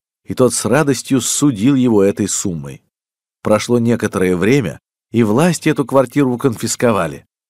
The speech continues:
а несколько дней спустя началась репатриация в Святую Землю. Оба друга приехали в Эрец-Исраэль,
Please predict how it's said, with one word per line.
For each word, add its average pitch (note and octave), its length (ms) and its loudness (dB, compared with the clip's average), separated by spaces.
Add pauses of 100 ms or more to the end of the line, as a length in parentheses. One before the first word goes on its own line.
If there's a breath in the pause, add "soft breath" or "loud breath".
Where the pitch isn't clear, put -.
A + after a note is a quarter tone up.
(140)
а G2 140 -2
несколько A#2 520 -2
дней G#2+ 240 -2
спустя C#3+ 640 -4 (360)
началась C#3 560 0
репатриация C3+ 960 2 (220)
в - 80 -6
Святую A2+ 500 0
Землю. D#2 460 -8 (580)
Оба A#2+ 320 2
друга A#2 380 2
приехали A2 520 0
в G2+ 100 0
Эрец-Исраэль, G#2+ 720 0